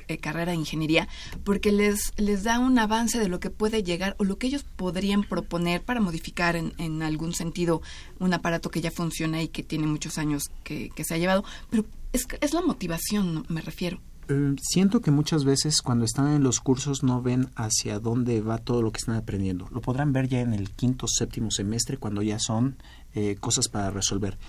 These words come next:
Speaker 2: En los primeros semestres sí cuesta trabajo ver a dónde, dónde voy a estar aplicando toda esta matemática, esta física, no sé para qué entré aquí.
Speaker 1: Ujú.
Speaker 2: En cambio, si empiezan a ver justamente estas aplicaciones, ver que tal vez su curso de cinemática y dinámica sirve para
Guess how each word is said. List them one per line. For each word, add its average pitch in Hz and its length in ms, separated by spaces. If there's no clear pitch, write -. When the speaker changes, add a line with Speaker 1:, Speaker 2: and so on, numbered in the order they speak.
Speaker 2:
En - 60
los 113 120
primeros 135 240
semestres 127 440
sí 127 120
cuesta 131 260
trabajo 113 380
ver 117 160
a 107 80
dónde, 117 500
dónde 135 200
voy 135 100
a - 20
estar 131 160
aplicando 120 400
toda 127 100
esta 131 160
matemática, 107 540
esta 107 160
física, 127 400
no 110 220
sé 139 240
para 104 220
qué - 100
entré 101 240
aquí. - 280
Speaker 1:
Ujú. 175 320
Speaker 2:
En 120 60
cambio, 131 240
si - 80
empiezan 131 300
a 123 80
ver 123 100
justamente 113 460
estas 113 220
aplicaciones, 104 540
ver 107 200
que 110 320
tal 120 140
vez 123 100
su - 100
curso 120 280
de 104 80
cinemática 107 540
y 104 40
dinámica 113 500
sirve 117 320
para 95 420